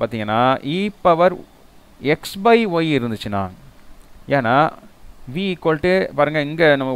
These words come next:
y equal to V X-ன்னு எடுத்தோம்னா, அப்ப v equal to என்ன வரும்? Y by x தானே வரும். அப்ப எக்ஸ்போனென்ஷியல்ல வரும்போது x by y-ன்னு வந்துச்சுன்னா மட்டும் நம்ம என்ன பண்ணணும்? x equal to V Y-ன்னு எடுக்கும், எடுக்கணும். அப்ப தான் v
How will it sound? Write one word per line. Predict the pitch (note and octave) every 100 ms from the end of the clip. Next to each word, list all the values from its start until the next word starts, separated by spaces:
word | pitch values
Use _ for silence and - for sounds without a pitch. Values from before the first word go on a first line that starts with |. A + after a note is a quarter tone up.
| D3
y | G#3
equal | F#3+ F3
to | D#3
V | D3+ F#3+ F#3
X-ன்னு | - E3+
எடுத்தோம்னா, | C3 C3 G#2+ G#2+ A#2 B2+ - - - - A#2+
அப்ப | A2+ C3 B2+
v | F3+
equal | E3 E3
to | D3+
என்ன | D3+
வரும்? | B2 C3
Y | F3+
by | F3+ D#3
x | -
தானே | D3 C3
வரும். | G#2 G2+ _ - - - -
அப்ப | A#3 B2
எக்ஸ்போனென்ஷியல்ல | B2 - G3 F#3+ - F3+ D3+ E3+
வரும்போது | C3+ C3+ B2+ A2 C#3+ - C3+
x | - F3+
by | G#3+ F#3+ E3
y-ன்னு | E3+ E3+ C3+
வந்துச்சுன்னா | D3 D#3 D3+ A#2 G#2
மட்டும் | A2 - A3
நம்ம | F#3+ C3
என்ன | D3 C#3
பண்ணணும்? | A#2 G2+ F#2+ - - - - - - C#3
x | -
equal | G#3 D#3+ D3
to | E3+
V | D3 E3 D#3+
Y-ன்னு | D3+
எடுக்கும், | A#2 - A#2 A2+
எடுக்கணும். | A#2 A2+ A2 A2+
அப்ப | D3
தான் | E3
v | C#3